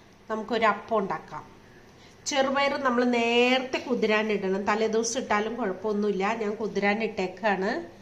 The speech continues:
ഏകദേശം കുതിർന്നു. ഇനി ഓട്സ് നമുക്ക് ഒന്ന് കുതിരാൻ വേണ്ടിയിട്ട്, അത് നമ്മൾ അരക്കണേന് തൊട്ട് മുമ്പ് ഇട്ടാൽ മതി. അതൊക്കെ ഇത്തിരി കുതിരാൻ വേണ്ടി അവിടെ കിടക്കട്ടെ. അപ്പം നമുക്ക് കുതിർന്ന് കഴിയുമ്പോൾ നമുക്ക്,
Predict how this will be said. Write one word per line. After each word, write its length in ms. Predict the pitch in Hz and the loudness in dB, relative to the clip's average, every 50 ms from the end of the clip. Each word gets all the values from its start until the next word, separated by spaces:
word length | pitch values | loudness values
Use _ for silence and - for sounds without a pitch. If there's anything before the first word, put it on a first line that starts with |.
| - - - - - - - - 208 | -20 -20 -20 -20 -20 -18 -10 -6 -4
ഏകദേശം 540 | 202 202 208 185 214 220 240 - 247 220 | -2 -2 0 0 0 0 0 -2 -2 -2
കുതിർന്നു. 560 | 208 233 202 185 202 190 175 175 196 202 226 311 349 - - - - - - - - - - - - - - | -4 -4 -4 -2 -2 -2 -2 -2 -2 -2 0 -2 -4 -6 -10 -18 -20 -20 -20 -20 -20 -20 -20 -20 -20 -12 -8
ഇനി 160 | 247 247 262 | -4 -2 0
ഓട്സ് 480 | 262 262 262 262 277 269 262 - - 339 | 4 4 6 6 4 2 -2 -2 0 2
നമുക്ക് 600 | 330 285 240 226 226 - - 240 254 254 247 - - - - - - | 4 4 4 2 0 -2 0 0 0 0 -2 -6 -12 -16 -14 -8 -4
ഒന്ന് 540 | 233 226 220 220 233 262 254 254 - - - | -4 -2 -2 -2 -2 -2 -4 -4 -8 -8 -4
കുതിരാൻ 500 | 233 220 208 202 202 214 208 214 220 220 | -2 0 0 0 0 2 2 2 2 2
വേണ്ടിയിട്ട്, 320 | 220 202 185 196 190 202 | 0 0 0 0 4 6
അത് 540 | 190 202 202 233 240 240 233 233 - - - | 6 6 6 6 6 6 6 6 2 0 -2
നമ്മൾ 240 | 226 226 233 247 262 | -2 0 4 6 8
അരക്കണേന് 720 | 247 240 226 226 226 - 262 240 247 247 254 262 262 - | 8 8 8 6 2 0 0 2 2 2 2 0 0 0
തൊട്ട് 300 | 285 247 220 - - 294 | 0 0 0 -2 -2 -4
മുമ്പ് 340 | 277 277 247 220 208 202 226 | -2 0 2 2 2 2 0
ഇട്ടാൽ 240 | 233 226 - 202 196 | 0 2 4 2 4
മതി. 540 | 196 208 202 180 185 214 277 349 359 - - - - - - - - - - - - - - | 4 2 0 0 0 0 0 0 -2 -2 -6 -12 -14 -16 -16 -16 -16 -14 -16 -16 -16 -16 -14
അതൊക്കെ 180 | - 240 - 254 | -10 -6 -6 -4
ഇത്തിരി 460 | 247 - 294 247 285 285 277 - - - - - - - - - - - - - - - - | -4 -2 -2 0 0 0 0 -2 -6 -10 -16 -18 -20 -20 -20 -20 -20 -20 -18 -16 -14 -10 -6
കുതിരാൻ 380 | 254 240 185 214 208 214 214 220 | -4 -2 0 2 4 4 4 2
വേണ്ടി 220 | 214 202 202 196 | 0 0 2 2
അവിടെ 200 | 208 202 190 196 | 2 2 2 0
കിടക്കട്ടെ. 600 | 196 196 202 185 170 175 170 - 202 220 247 247 - - - - - - - - - - - - - - - - - - - - - - - - - - - - - - - - - - - - - 220 | -4 -4 -4 -6 -6 -6 -4 -2 -2 -4 -4 -6 -10 -16 -18 -20 -20 -12 -6 -2 -2 -2 -2 -4 -12 -14 -16 -20 -20 -20 -20 -20 -20 -20 -20 -20 -20 -20 -20 -20 -20 -20 -20 -20 -20 -20 -20 -14 -10 -4
അപ്പം 180 | 214 220 240 | 0 2 2
നമുക്ക് 180 | 240 240 233 - | 2 0 -2 -6
കുതിർന്ന് 600 | - - 262 214 196 226 220 220 220 233 247 254 | -8 -8 -4 0 4 4 4 4 2 2 4 4
കഴിയുമ്പോൾ 320 | 240 233 220 208 226 226 226 | 4 4 4 2 2 2 4
നമുക്ക്, 480 | 220 208 208 202 - 220 208 214 220 | 2 0 0 -2 -2 -2 -2 -2 -4